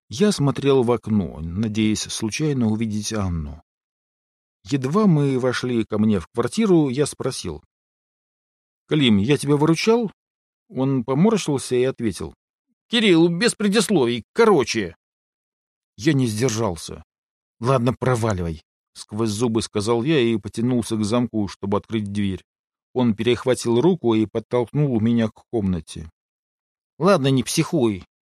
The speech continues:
только без предисловий и по существу. Я готов выслушать и помочь тебе".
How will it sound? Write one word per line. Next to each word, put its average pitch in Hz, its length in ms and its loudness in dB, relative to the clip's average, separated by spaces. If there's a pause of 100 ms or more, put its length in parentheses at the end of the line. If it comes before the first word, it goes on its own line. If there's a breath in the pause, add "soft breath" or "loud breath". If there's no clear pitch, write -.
(160)
только 123 240 -6
без 151 160 0
предисловий 143 800 0
и - 20 -6
по 131 140 -6
существу. 127 720 -4 (680)
Я 156 200 2
готов 151 380 0
выслушать 123 600 0
и 110 100 -2
помочь 135 480 0
тебе". 87 380 -8